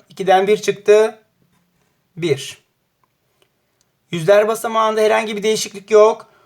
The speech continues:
Dokuz yüzlükten iki yüzlük çıkardım. Sekiz, yedi. Sayımız yedi yüz on yedi. Diğer örneğimizde sekiz yüz elli beş sayısından üç yüz yirmi altı sayısını çıkaracağız.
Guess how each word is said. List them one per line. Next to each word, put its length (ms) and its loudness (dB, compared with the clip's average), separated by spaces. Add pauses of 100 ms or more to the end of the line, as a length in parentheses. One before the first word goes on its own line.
(300)
Dokuz 320 -6
yüzlükten 840 0
iki 220 -10
yüzlük 320 -6
çıkardım. 680 2 (260)
Sekiz, 680 -4 (180)
yedi. 480 -4 (1000)
Sayımız 800 -2 (380)
yedi 280 -2
yüz 380 -4
on 460 2 (200)
yedi. 380 -6 (1000)
Diğer 220 2
örneğimizde 880 2 (1000)
sekiz 340 0
yüz 100 -12
elli 220 -8
beş 140 -2
sayısından 560 0
üç 140 -12
yüz 100 -8
yirmi 180 0
altı 220 2
sayısını 380 -6
çıkaracağız. 680 0